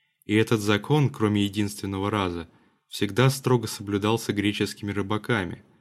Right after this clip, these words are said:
ловившими лососей для консервных заводов и продажи на рынке. Как-то в воскресное утро приятель Чарли сообщил нам по телефону из Коллинсвилля, что весь рыбачий поселок вышел в море и ставит сети.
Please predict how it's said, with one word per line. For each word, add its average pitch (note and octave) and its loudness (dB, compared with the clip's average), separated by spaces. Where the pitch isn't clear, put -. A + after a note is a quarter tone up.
ловившими A2+ 2
лососей G#2+ 2
для G2+ -2
консервных G#2+ -4
заводов G#2+ 0
и - -8
продажи G2+ 0
на G#2+ -2
рынке. G2 -4
Как-то C3 2
в G#2+ -2
воскресное G#2 0
утро C#3 0
приятель G#2+ 0
Чарли A2+ -2
сообщил - -2
нам G#2 -6
по G2 -6
телефону G2 -2
из F#2 -8
Коллинсвилля, G2 0
что - -2
весь C#3 4
рыбачий A2+ 0
поселок A2 -2
вышел A2 0
в G2 -8
море G#2+ 0
и - -6
ставит G#2 0
сети. - -4